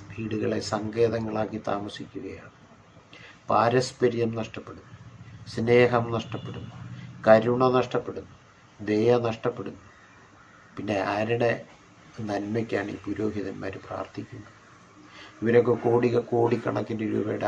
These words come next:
ആസ്തിയുള്ള ഈ സ്ഥാപനങ്ങൾ ഉണ്ടാക്കി ആർക്ക് കൊടുക്കാനാണ്? അടുത്തു നിൽപ്പോരനുജനെ നോക്കാൻ അക്ഷികളില്ലാത്തവൻ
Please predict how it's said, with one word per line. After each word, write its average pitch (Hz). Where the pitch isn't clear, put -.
ആസ്തിയുള്ള 110
ഈ 113
സ്ഥാപനങ്ങൾ 110
ഉണ്ടാക്കി 104
ആർക്ക് 117
കൊടുക്കാനാണ്? 107
അടുത്തു 98
നിൽപ്പോരനുജനെ 110
നോക്കാൻ 113
അക്ഷികളില്ലാത്തവൻ 117